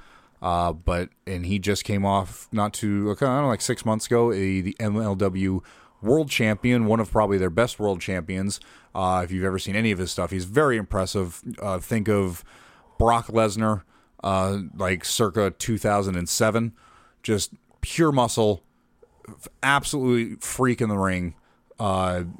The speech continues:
if he gets let go from M L W, even now or in twenty twenty-five, he's gonna be a huge talent to be on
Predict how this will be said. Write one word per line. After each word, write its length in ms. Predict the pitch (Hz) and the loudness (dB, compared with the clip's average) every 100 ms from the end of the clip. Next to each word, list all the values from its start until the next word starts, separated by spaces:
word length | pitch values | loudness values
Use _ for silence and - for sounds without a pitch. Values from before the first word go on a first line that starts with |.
| _ | _
if 220 | 120 110 120 | -4 -2 0
he 320 | 127 120 113 110 - | 2 2 -2 -8 -2
gets 260 | 165 147 120 | 0 2 0
let 160 | 110 | 2
go 160 | 113 101 | 2 2
from 180 | 101 101 | 0 0
M 120 | 104 | 2
L 140 | 98 | 0
W, 580 | 92 98 95 95 95 95 | 2 2 2 2 2 0
even 360 | 117 98 98 95 | -2 0 0 2
now 280 | 101 104 95 | 4 4 4
or 240 | 98 95 | 4 2
in 100 | 90 | 0
twenty 240 | - 98 | -4 -4
twenty-five, 580 | 90 90 85 90 87 82 | -2 -4 -2 0 0 -2
he's 220 | 80 87 | -4 -4
gonna 160 | 87 87 | -2 -2
be 80 | 85 | -2
a 60 | |
huge 500 | 78 - 110 98 87 | -4 -6 0 0 0
talent 320 | - 95 85 80 | -2 -2 -2 -4
to 60 | |
be 120 | 85 87 | -4 -2
on 200 | 85 | -2